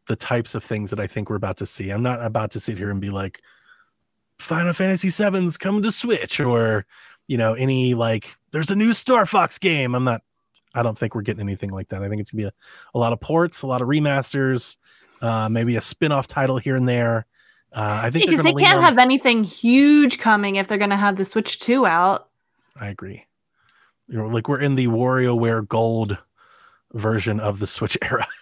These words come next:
Speaker 1: <laughs> We're gonna start getting things like that.
Speaker 2: <laughs> That's a good,
Speaker 1: Um,
Speaker 2: good way to
Speaker 1: a
Speaker 2: put
Speaker 1: party
Speaker 2: it.
Speaker 1: game is always available. Like, that could totally be a thing.
Speaker 2: I
Speaker 1: Like,
Speaker 2: will
Speaker 1: that
Speaker 2: still
Speaker 1: is a thing.
Speaker 2: take D L C for Mario Party Superstars.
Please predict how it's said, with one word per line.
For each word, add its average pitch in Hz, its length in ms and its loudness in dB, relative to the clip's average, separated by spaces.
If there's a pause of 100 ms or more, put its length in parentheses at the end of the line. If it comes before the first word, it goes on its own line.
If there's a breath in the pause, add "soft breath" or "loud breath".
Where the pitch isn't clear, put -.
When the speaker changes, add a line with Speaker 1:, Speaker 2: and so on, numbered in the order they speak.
(160)
Speaker 1:
<laughs> - 240 -4 (160)
We're 190 100 -4
gonna 160 220 -10
start 135 220 -2
getting 127 220 -4
things 120 280 -6
like 104 160 -4
that. 147 280 -2
Speaker 2:
<laughs> 453 460 0
That's 302 220 2
a 277 40 4
good, 226 220 0
Speaker 1:
Um, 220 280 -6 (200)
Speaker 2:
good 196 100 -6
way 190 120 2
to 175 100 0
Speaker 1:
a 131 40 0
Speaker 2:
put 185 60 -2
Speaker 1:
party 240 220 6
Speaker 2:
it. 226 40 -2
Speaker 1:
game 214 360 0 (280)
is 139 160 -4
always 165 500 0 (200)
available. 117 460 -4
Like, 110 180 -2 (220)
that 135 180 -2 (220)
could 113 180 -14
totally 123 380 -4
be 110 160 -8
a 98 80 -8
thing. 101 200 -18
Speaker 2:
I 254 280 8
Speaker 1:
Like, 370 80 6
Speaker 2:
will 285 120 4
Speaker 1:
that - 20 2
Speaker 2:
still 254 340 6
Speaker 1:
is 262 60 8
a - 20 -8
thing. - 80 -8
Speaker 2:
take 247 300 4
D 226 160 2
L 220 140 2
C 208 320 -2
for 202 180 0
Mario 202 440 4
Party 196 340 0
Superstars. 180 920 -2